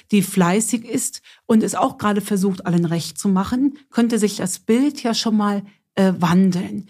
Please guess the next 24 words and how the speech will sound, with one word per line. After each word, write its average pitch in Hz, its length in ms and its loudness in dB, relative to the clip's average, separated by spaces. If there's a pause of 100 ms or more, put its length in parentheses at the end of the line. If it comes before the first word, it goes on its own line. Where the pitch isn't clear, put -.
(200)
Plus 277 320 0
dazu 233 640 0 (360)
die, 220 360 2 (320)
äh, 208 180 0
ganz 262 260 2
berechtigte 233 440 -4
Frage, 220 420 -2 (260)
warum 202 360 2
handelt 302 380 4
sie 208 80 0
denn 180 180 0
gerade 170 440 -2 (120)
so, 165 320 -2
wie 175 100 2
sie 156 200 -2
handelt? 165 280 -2
Was 196 160 -2
für - 160 -6
einen 175 220 2
Grund 247 380 -2
hat 190 100 -6
sie 190 80 -2
denn 170 160 -2
dahinter? 160 480 -2